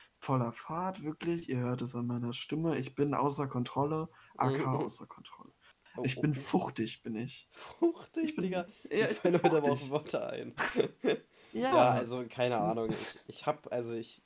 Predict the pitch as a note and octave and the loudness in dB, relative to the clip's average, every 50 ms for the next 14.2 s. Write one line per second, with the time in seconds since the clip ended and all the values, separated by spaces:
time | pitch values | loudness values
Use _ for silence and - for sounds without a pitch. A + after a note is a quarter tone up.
0 | _ _ - - C#3 C#3+ E3 C3+ - - B2 B2 - B2 A2+ - - C3 B2+ B2+ | _ _ -4 0 0 0 0 -2 -6 -8 -10 -8 -8 -6 -6 -6 -6 -6 -6 -4
1 | B2+ A2+ A2+ A2+ A2+ A2 G#2 A2+ A2 - - - - A#2 G#2+ B2 A#2 - - A2+ | -4 -4 -4 -4 -6 -6 -6 -8 -10 -10 -12 -16 -16 -14 -12 -12 -12 -10 -10 -10
2 | - - A2+ G#2+ - - - A#2+ A2+ G#2+ A2 G#2+ G2+ G#2+ A2+ A2 G#2+ G#2 G#2 - | -8 -8 -10 -10 -12 -10 -6 -6 -6 -6 -6 -8 -8 -8 -8 -6 -8 -8 -8 -8
3 | A2 G#2 - G#2+ G#2 G#2 G2+ - A2 G#2+ G#2 G2+ A2+ A#2 A#2 G#2+ A2+ B2 - - | -10 -8 -8 -8 -8 -8 -8 -8 -6 -6 -6 -6 -6 -6 -8 -8 -8 -10 -16 -16
4 | - A2+ A2+ A2+ A2+ - B2 A#2+ - D#3+ D#3+ D#3+ D3 - - D#3 C3 G#2+ A2 A2+ | -12 -10 -8 -8 -8 -8 -8 -6 -2 0 0 0 -2 -2 -4 -2 0 0 0 -2
5 | - - A2 B2 - A#2+ B2 B2+ C3 - D3 C3+ C3 B2+ B2+ C3 C3 B2+ B2+ B2 | -2 -2 0 0 2 2 2 2 2 2 2 2 2 2 2 2 2 2 2 2
6 | B2 B2 B2 C3 - - C3+ B2+ - B2+ A2+ B2 A#2+ A#2 - A#2+ A2+ A2+ A#2+ A2 | 0 0 -2 -6 -8 -8 -10 -8 -8 -6 -4 -4 -4 -4 -4 -8 -8 -8 -8 -8
7 | G#2+ G#2+ A2+ G#2+ - - A2 A2+ A2+ A2 G#2 F#2 G2 - - A2+ A2+ A#2 - A#2+ | -4 -4 -4 -4 -4 -6 -6 -4 -4 -4 -6 -8 -8 -8 -6 -4 -4 -4 -6 -10
8 | A#2+ A#2 _ _ _ _ _ _ - - - G3+ - F3+ A#2 A#2 A2 G#2+ G#2 - | -14 -16 _ _ _ _ _ _ -12 -6 -4 -2 -2 -2 -2 -2 -2 -4 -4 -4
9 | A2 - A2 A2 F#2 G2+ G2 G2+ A#2 A2+ A2 - - - - - _ _ _ _ | -2 -2 -2 0 0 0 0 2 2 2 0 -2 -4 -6 -10 -14 _ _ _ _
10 | _ _ _ - - E3+ - - C3+ C#3 D3+ E3 D#3 - D#3 D#3 C#3+ C3+ B2+ - | _ _ _ -8 -6 -4 -2 0 0 0 0 0 0 0 2 2 4 4 4 4
11 | E3 - D#3 C3+ B2 B2 - - C3 - - F3 E3+ - - - _ _ _ _ | 4 4 4 2 2 2 2 0 0 0 -4 -4 -4 -6 -12 -20 _ _ _ _
12 | _ _ - - D3 B2+ C#3+ C#3+ - C3+ C#3 D#3 E3+ - - D#3+ C#3+ D#3 D3+ D#3 | _ _ -10 -4 -2 -2 -2 -4 -6 -6 -6 -6 -6 -6 -6 -4 -4 -4 -2 -2
13 | C#3+ D3 - D3+ D3 D#3+ E3 F#3 E3+ C#3 D#3+ F3 F3+ E3 E3+ D#3 - F#3+ F#3+ - | -4 -4 -2 0 2 4 4 4 2 0 -2 -2 0 2 2 6 6 4 4 2
14 | - D3 D3+ - | -4 -8 -8 -10